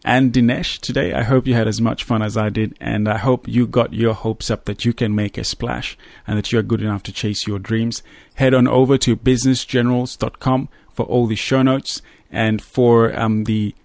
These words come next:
highlight reel, we prepare a special highlight reel for this interview, so you don't have to, you know, take notes. We're gonna do all that for you.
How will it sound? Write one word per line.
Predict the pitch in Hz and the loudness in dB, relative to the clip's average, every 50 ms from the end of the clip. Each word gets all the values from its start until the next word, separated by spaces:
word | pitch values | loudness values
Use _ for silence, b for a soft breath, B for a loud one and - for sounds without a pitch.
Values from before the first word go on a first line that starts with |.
| _ _ - | _ _ -4
highlight | - 131 139 139 135 127 123 120 | 0 2 4 4 4 4 2 0
reel, | 107 110 117 127 139 143 139 | 0 0 2 2 2 2 2
we | 123 117 113 | 0 0 -2
prepare | - - - 113 - - 113 - | -2 -4 -4 -2 0 0 0 0
a | - 107 | -2 -4
special | - - - - 127 127 - - 123 117 | -6 -4 -4 -4 -4 -4 -2 -4 -6 -6
highlight | 104 117 120 123 123 123 117 107 | -4 -4 -2 0 0 0 0 0
reel | 113 117 120 120 | -2 -2 -2 -2
for | - - - 107 101 | -4 -4 -4 -4 -4
this | 98 117 113 - - | -4 -6 -6 -8 -4
interview, | - 127 127 131 - 127 127 120 | -2 0 0 0 0 -2 -4 -4
so | - - | -4 -4
you | 113 107 | -6 -4
don't | 107 107 104 | -4 -4 -4
have | 104 110 - - | -4 -6 -8 -8
to, | - 101 98 - b b b b b b b b b - | -8 -8 -8 -10 b b b b b b b b b -6
you | 107 | -4
know, | 101 92 - - | -4 -4 -4 -4
take | - 127 110 - - | -4 -4 -4 -4 -2
notes. | 107 104 110 120 127 131 131 - - | 0 2 2 4 4 2 0 0 -2
We're | 107 104 98 92 | -2 -2 -2 -2
gonna | 107 104 101 104 - | -2 -4 -4 -6 -6
do | - - - | -6 -6 -6
all | - - 110 117 113 | -2 0 0 0 0
that | 117 - - - | 0 -2 -4 -6
for | - - 117 117 120 | -8 -6 -2 -2 0
you. | 120 123 127 131 | 0 0 -2 -2